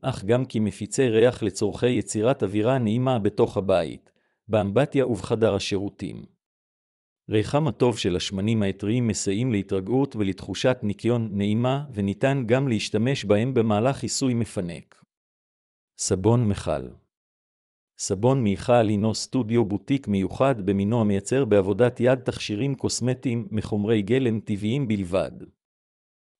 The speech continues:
בין המוצרים של סבון מיכל תוכלו למצוא סבוני גוף ופנים, קרמים ומשחות, שמני עיסוי, שמנים אתריים, מוצרי טיפוח לעור ולשיער, מוצרים לתינוקות ומארזי מתנה מפנקים.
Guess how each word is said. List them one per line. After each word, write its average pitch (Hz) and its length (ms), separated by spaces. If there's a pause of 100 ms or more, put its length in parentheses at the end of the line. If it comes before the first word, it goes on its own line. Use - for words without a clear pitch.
בין 127 220
המוצרים 117 540
של 92 180
סבון 117 420
מיכל 120 380
תוכלו 139 380
למצוא 131 360
סבוני 120 460
גוף 120 300
ופנים, 92 580 (420)
קרמים 110 600
ומשחות, 110 760 (360)
שמני 104 380
עיסוי, 101 580 (380)
שמנים 113 460
אתריים, 117 340
מוצרי 113 460
טיפוח 131 480
לעור 117 260
ולשיער, 98 640 (440)
מוצרים 120 500
לתינוקות 110 680
ומארזי 113 540
מתנה 131 460
מפנקים. 98 760